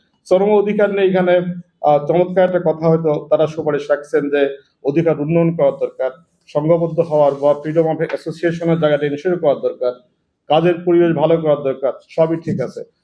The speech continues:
আমরা এখন শুনছি শ্রম আইন অ্যামেন্ডমেন্ট হচ্ছে, সেখানে,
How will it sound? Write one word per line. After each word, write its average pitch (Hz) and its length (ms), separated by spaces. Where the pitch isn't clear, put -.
আমরা 160 260
এখন 185 200
শুনছি 208 380
শ্রম 180 340
আইন 175 120
অ্যামেন্ডমেন্ট 143 420
হচ্ছে, - 280
সেখানে, 190 460